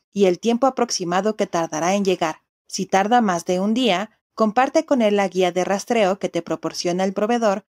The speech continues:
para que pueda revisar por él mismo el estatus de entrega. Envía un mensaje a tu cliente para confirmar que la entrega se realizó una vez que el servicio de mensajería te notifique la recepción del paquete. Al concluir la entrega,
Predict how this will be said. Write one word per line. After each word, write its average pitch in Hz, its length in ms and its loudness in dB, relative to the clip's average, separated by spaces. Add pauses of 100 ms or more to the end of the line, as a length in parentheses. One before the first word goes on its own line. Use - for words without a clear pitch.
para 220 220 2
que 214 140 0
pueda 254 320 2
revisar 247 480 0
por 170 160 0
él 240 200 4
mismo 226 340 0
el 214 80 0
estatus 196 480 -2
de 190 140 0
entrega. 175 500 -4 (1400)
Envía 262 460 4
un 247 120 2
mensaje 226 400 2
a 208 80 0
tu 180 120 -2
cliente 208 360 0
para 202 200 0
confirmar 175 520 -2
que 180 120 -4
la 165 80 0
entrega 165 360 -2
se 190 140 -4
realizó 202 640 0 (180)
una 277 260 4
vez 214 240 -2
que 233 160 0
el 196 100 2
servicio 180 440 -2
de 196 100 0
mensajería 175 680 -2
te 240 120 -2
notifique 226 560 -2
la 240 120 4
recepción 190 540 -4
del 190 140 2
paquete. 175 480 -6 (1040)
Al 196 180 0
concluir 180 520 0
la 190 100 2
entrega, 214 540 0